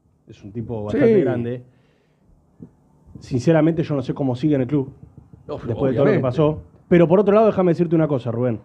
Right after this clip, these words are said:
Speaker 1: Varias veces, porque esto lo tengo chequeado, eh, ha dicho, "Muchachos,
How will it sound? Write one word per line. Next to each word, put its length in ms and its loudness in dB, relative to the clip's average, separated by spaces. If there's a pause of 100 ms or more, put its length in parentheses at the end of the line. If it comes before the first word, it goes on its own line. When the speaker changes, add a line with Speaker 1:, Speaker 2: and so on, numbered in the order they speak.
(640)
Speaker 1:
Varias 380 4
veces, 500 -2 (1000)
porque 200 -2
esto 140 2
lo 80 2
tengo 200 2
chequeado, 580 0 (540)
eh, 240 -16
ha 120 0
dicho, 540 -2 (600)
"Muchachos, 500 -6